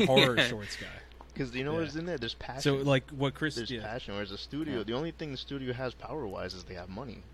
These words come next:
Speaker 3: So
Speaker 2: Oh,
Speaker 3: they
Speaker 2: yeah.
Speaker 3: could pay someone to just do what they want. They'd be like, "Hey, we ha-, uh, you know, study shows that this anime style works," and, or, you know, uh, "Ryan Gosling is really
Speaker 2: Mm-hmm.
Speaker 3: popular right now in the points. Like, let's put him in this movie.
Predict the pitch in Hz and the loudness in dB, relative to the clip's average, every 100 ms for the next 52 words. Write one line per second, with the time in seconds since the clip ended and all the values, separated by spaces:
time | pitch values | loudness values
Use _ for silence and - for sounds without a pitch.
0 | - 117 113 101 - - 147 - 110 101 | -8 -4 -2 -2 -2 -4 -2 -2 -2 -4
1 | 101 101 92 107 107 104 98 113 104 101 | -6 -8 -4 -4 -2 -2 -4 -4 -6 -4
2 | 104 92 - 117 95 113 127 127 - - | -4 -4 -2 -2 -2 -4 -2 -2 -4 -4
3 | 104 98 95 - 127 127 117 123 131 123 | -6 -4 -8 -6 -4 -4 -4 -4 -2 -2
4 | 95 98 92 85 - - - - - - | -4 -4 -4 -6 -10 -18 -18 -18 -18 -2
5 | 131 143 - - 117 123 113 98 - 98 | 0 0 -2 -4 -4 -2 -4 -4 -4 -4
6 | 98 92 87 85 107 120 104 - 98 92 | -4 -6 -8 -8 -6 -6 -8 -8 -8 -8
7 | 90 - 95 92 92 98 92 87 87 - | -12 -12 -10 -8 -8 -8 -8 -10 -12 -16
8 | - - - - - - 98 92 98 113 | -20 -20 -20 -18 -12 -6 -4 -4 -6 -4
9 | 123 110 98 117 131 - 104 92 90 92 | -4 -4 -6 -6 -8 -8 -8 -8 -10 -16
10 | - 104 92 160 120 117 - 110 - - | -12 -8 -4 -2 -2 -2 -4 -6 -2 -2
11 | 120 123 123 123 123 107 - 135 143 98 | 0 -2 -4 -4 -6 -6 -8 -8 -8 -10
12 | 95 101 - 123 123 117 107 98 110 131 | -8 -8 -4 -4 -2 -4 -4 -4 -6 -6
13 | 87 | -10